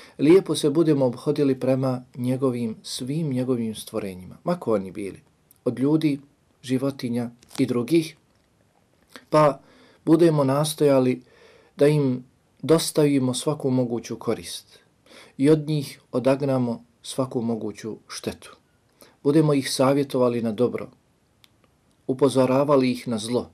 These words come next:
sve to činili lijepim, blagim riječima.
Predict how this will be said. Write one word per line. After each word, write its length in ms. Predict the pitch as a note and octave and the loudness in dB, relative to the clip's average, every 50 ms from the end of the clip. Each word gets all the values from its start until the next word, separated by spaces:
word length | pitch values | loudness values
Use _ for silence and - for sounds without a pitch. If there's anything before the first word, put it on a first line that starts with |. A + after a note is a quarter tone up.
| _ _ _ _ _ _ _ _ _ _ _ _ _ _ | _ _ _ _ _ _ _ _ _ _ _ _ _ _
sve 240 | - - - F3 E3+ | -8 -2 -2 0 0
to 120 | - D3+ | 0 -2
činili 540 | C#3 - D3 C#3+ D3 C#3+ C3+ B2+ A#2+ A#2 - _ _ _ - A#2+ | -2 0 -2 -2 -2 -2 -2 -2 -4 -6 -8 _ _ _ -10 -6
lijepim, 580 | A#2 B2 B2+ C3+ B2+ C3 C#3 B2+ A#2 A2 G#2 - _ - | -2 2 2 2 2 0 -2 -4 -2 -4 -6 -8 _ -8
blagim 600 | A2 A2+ A#2 A#2 B2 B2+ A#2+ B2 B2 A2+ G#2+ G2+ - - _ _ _ _ _ _ _ _ _ - | -4 -2 0 0 0 0 0 -2 -4 -4 -4 -6 -8 -16 _ _ _ _ _ _ _ _ _ -4
riječima. 580 | C3 B2+ B2 B2 A#2+ B2 - B2+ A2+ G#2 F2 | -2 0 0 0 0 -2 -4 -6 -6 -6 -6